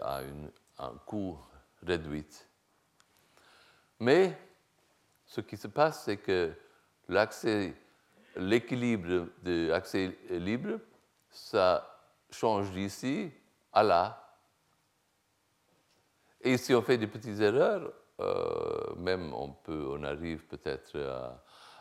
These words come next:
à épuiser le stock et on a perdu cette ressource pour toujours ou pour une, une période assez longue, de toute façon.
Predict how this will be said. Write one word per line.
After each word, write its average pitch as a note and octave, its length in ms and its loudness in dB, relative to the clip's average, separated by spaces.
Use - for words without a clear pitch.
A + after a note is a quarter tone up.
à G1+ 840 -14
épuiser F2+ 540 -4
le D2 100 -6
stock - 340 -2
et D#2+ 60 -6
on D#2 120 -6
a D2 80 -6
perdu E2+ 680 -2
cette - 260 -12
ressource G#2 420 -10
pour C#2+ 300 -8
toujours D#2+ 640 -10
ou A#1+ 240 -12
pour C2 140 -12
une, A#1+ 480 -12
une B1 80 -16
période D#2 380 -4
assez C2+ 220 -6
longue, C#2+ 400 -8
de - 80 -20
toute - 200 -20
façon. C2 320 -12